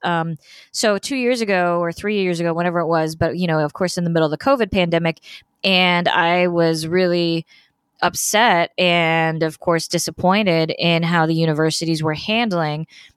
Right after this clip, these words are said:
the covid response. And, you know, mine was no different. Uh, my alma mater was no different, where they had the mandates and they were,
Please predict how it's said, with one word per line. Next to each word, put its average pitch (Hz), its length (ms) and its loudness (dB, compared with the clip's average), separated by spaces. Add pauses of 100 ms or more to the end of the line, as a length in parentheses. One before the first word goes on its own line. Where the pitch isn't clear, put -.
the 170 100 -2
covid 254 320 0
response. 160 640 -4
And, 165 260 -8
you 165 80 -4
know, 143 140 -2
mine 165 340 -2
was 165 160 -2
no 180 120 2
different. 180 520 -2
Uh, 170 140 2
my 170 180 2
alma 175 220 4
mater 156 280 2
was 160 120 0
no 165 100 0
different, 175 420 -2
where 165 260 2 (400)
they 170 160 2
had 175 160 2
the 170 80 -2
mandates 165 840 2
and 160 100 -4
they 160 120 0
were, 165 240 0